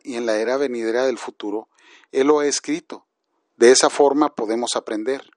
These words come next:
Ya hemos empezado en el principio.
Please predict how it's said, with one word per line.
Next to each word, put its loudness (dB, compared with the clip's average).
Ya 4
hemos 2
empezado 2
en 2
el -2
principio. -8